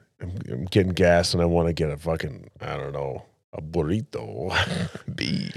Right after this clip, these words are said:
Speaker 2: for burrito.
Speaker 1: Uh, I'll like, "Huh, what if there's anything good in the case?" But then I'll go, "Motherfucker, it's nine o'clock in the morning. What are you
Speaker 2: Yeah.
Speaker 1: fucking looking at that case for?" You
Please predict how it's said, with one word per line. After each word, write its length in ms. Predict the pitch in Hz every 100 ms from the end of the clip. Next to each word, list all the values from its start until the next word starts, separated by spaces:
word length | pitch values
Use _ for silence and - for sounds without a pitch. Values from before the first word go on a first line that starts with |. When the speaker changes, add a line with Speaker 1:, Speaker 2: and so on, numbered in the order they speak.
| -
Speaker 2:
for 160 | - -
burrito. 880 | - 76 85 131 - - 98 127 - - - 110 - - - _ -
Speaker 1:
Uh, 480 | 101 92 85 50 92 - _ _ _ _ _ _ _ -
I'll 160 | 92
like, 340 | 82 76 - - _ _
"Huh, 320 | - 170 98 95 - _ _ _ _ _ _
what 100 | 147
if 80 | 131
there's 180 | 120 117
anything 240 | 117 117
good 120 | 110 107
in 20 |
the 80 | 104
case?" 400 | 123 107 101 - _ _ _ -
But 120 | 113
then 140 | 135
I'll 140 | 127 113
go, 260 | 98 85 - _ _ -
"Motherfucker, 600 | 165 156 - 170 - 180
it's 140 | 185
nine 220 | 131 123 117
o'clock 380 | 113 127 123
in 60 | 135
the 40 | 135
morning. 420 | 156 151 113 98
What 140 | 123
are 100 | 151
you 80 | 160
Speaker 2:
Yeah. 80 | 92
Speaker 1:
fucking 320 | 127 120 110
looking 240 | 104 101 92
at 100 | 87
that 200 | 85 80
case 220 | 90 85
for?" 200 | - 87
You 180 | 113